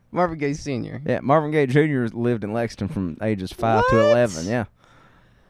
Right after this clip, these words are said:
Speaker 1: Wow. Now, there's somebody who was definitely not virtuous in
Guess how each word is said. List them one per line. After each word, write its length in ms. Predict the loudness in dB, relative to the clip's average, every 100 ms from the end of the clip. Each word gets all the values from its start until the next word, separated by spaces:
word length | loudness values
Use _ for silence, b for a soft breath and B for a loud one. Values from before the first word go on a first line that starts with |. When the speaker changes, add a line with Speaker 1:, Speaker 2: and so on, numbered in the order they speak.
| b b
Speaker 1:
Wow. 480 | -12 -10 -10 -12 -10
Now, 140 | -4 0
there's 220 | 2 2
somebody 480 | 2 2 2 0 0
who 120 | -2
was 200 | -4 -6
definitely 600 | -2 0 0 -4 -4 -4
not 400 | -6 -6 -6 -6
virtuous 680 | -8 -8 -8 -10 -10 -10 -10
in 240 | -12 -12